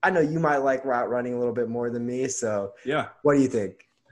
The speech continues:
Speaker 2: So my thoughts, and really Keenan Allen embodies this, is playing receiver at the pro level is about much more than just speed, because the problem is D Bs don't let you just run a straight line,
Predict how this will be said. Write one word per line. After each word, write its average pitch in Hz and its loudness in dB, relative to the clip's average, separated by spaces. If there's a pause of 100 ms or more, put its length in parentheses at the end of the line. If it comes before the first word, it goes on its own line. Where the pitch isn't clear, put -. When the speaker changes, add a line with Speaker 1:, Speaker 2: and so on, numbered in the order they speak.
(300)
Speaker 2:
So 220 4
my 165 2
thoughts, 135 0
and 127 -4
really 151 2
Keenan 131 0
Allen 113 -4
embodies 104 -8
this, 139 -6
is 113 -6 (340)
playing 185 -4
receiver 139 0
at 110 -6
the 107 -8
pro 123 -2
level 117 -4
is 120 -8
about 113 -8
much 117 -6
more 120 -4
than 107 -6
just 107 -8
speed, 107 -4 (460)
because 127 -2
the 120 -10
problem 151 0
is 135 0
D 151 -2
Bs 135 2
don't 123 -4
let 127 -6
you 117 -2
just 107 -10
run 113 -6
a 107 -8
straight 107 -8
line, 101 -12